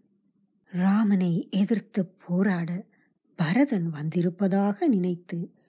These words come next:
வழமை போல் லக்ஷ்மணன் போருக்கு தயாராக தனது வில் மற்றும் அம்புகளுடன் குதித்தெழுந்தான். லக்ஷ்மணனை ராமன் மீண்டும் சமாதானப்படுத்தினான்.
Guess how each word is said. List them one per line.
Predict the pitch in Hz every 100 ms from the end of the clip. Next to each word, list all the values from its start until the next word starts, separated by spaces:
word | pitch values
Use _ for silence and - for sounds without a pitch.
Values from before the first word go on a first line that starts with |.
| _ _ _ _ - 160
வழமை | 180 175 262 269 196
போல் | 190 175 160 _ _
லக்ஷ்மணன் | - 175 170 - 302 180 160 _ _ _ _ _ _
போருக்கு | - 190 269 311 - 226
தயாராக | - 156 180 226 170 165 175 170 - _ _ _ _ _
தனது | - 277 233 190
வில் | 151 180 226 233
மற்றும் | 190 175 170 - 165 -
அம்புகளுடன் | 196 185 277 214 180 156 156 - _ _ _
குதித்தெழுந்தான். | - 165 247 254 185 156 151 143 170 - _ _ _ _ _ _ _ _ _ _ -
லக்ஷ்மணனை | 294 294 - 226 190 160 165 240
ராமன் | 208 202 196 165 160 247 175
மீண்டும் | 185 226 233 180 160 - -
சமாதானப்படுத்தினான். | 180 156 156 180 185 160 160 - 170 160 185 175 -